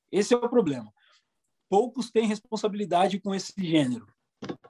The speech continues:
infelizmente. Aí, às vezes, os caras, aí eles ficam um problema muito ruim, que eu acho muito triste, assim, pra nós, é quando a gente fica olhando pro gênero vizinho.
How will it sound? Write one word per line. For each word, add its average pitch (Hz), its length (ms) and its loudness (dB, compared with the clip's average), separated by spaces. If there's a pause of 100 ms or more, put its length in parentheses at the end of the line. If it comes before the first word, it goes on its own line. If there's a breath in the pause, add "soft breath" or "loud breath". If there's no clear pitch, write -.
(220)
infelizmente. 165 600 4
Aí, 160 300 6 (480 loud breath)
às 147 140 2
vezes, 185 240 4
os 196 160 -4
caras, 196 280 4 (160)
aí 170 160 2
eles 208 140 0
ficam 214 420 -2 (540 soft breath)
um 180 240 -4
problema 190 420 4
muito 233 320 4
ruim, 214 560 6
que - 80 -6
eu 170 120 2
acho 180 260 0
muito 190 440 -2
triste, 185 380 -4
assim, 180 300 -2
pra 170 160 4
nós, 156 580 2 (480)
é 160 280 -2
quando 185 180 2
a 185 60 4
gente 185 180 2
fica 208 240 0
olhando 202 420 4
pro 208 220 -4
gênero 196 340 0
vizinho. 185 640 -2